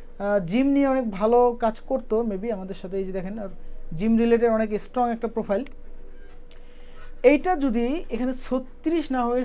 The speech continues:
ছেচল্লিশ হাজার হইতো, আমরা এটা নিতাম। কেন নিতাম জানেন? মানে বায়াররা উনিশ বিশ, বায়াররা হচ্ছে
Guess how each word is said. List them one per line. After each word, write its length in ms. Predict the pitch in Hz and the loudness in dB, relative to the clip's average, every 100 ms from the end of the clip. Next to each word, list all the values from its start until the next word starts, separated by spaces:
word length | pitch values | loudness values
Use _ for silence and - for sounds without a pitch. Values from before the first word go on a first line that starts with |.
| 254 | -2
ছেচল্লিশ 460 | 254 247 320 330 277 | -4 -2 0 0 0
হাজার 220 | 269 254 | 2 4
হইতো, 280 | 220 208 277 | 4 2 0
আমরা 340 | - 214 233 | -2 -2 2
এটা 160 | 233 240 | 2 2
নিতাম। 420 | 233 233 185 147 - - - | 2 2 0 0 -10 -12 -4
কেন 200 | 214 240 | -2 0
নিতাম 280 | 269 240 196 | 0 0 2
জানেন? 320 | 214 277 180 - - - - - - - - | 2 0 -2 -6 -10 -10 -10 -10 -10 -10 -4
মানে 320 | 202 214 208 - - - 240 | 0 2 0 -4 -8 -8 -6
বায়াররা 840 | 156 185 208 285 302 254 208 415 - - - - - - - - - - - - - - 262 | -2 4 6 6 6 6 6 2 -6 -12 -12 -12 -12 -14 -16 -18 -18 -20 -20 -20 -20 -10 -2
উনিশ 360 | 277 339 294 | 0 0 -2
বিশ, 240 | 311 370 349 - - - - - - - - - - - - - - - - - - - - - - | 2 2 2 -10 -18 -20 -18 -18 -16 -16 -16 -14 -12 -12 -10 -10 -10 -10 -10 -10 -10 -10 -10 -10 -8
বায়াররা 520 | 165 170 214 262 285 285 | -2 2 8 8 8 4
হচ্ছে 280 | 285 330 | 2 -4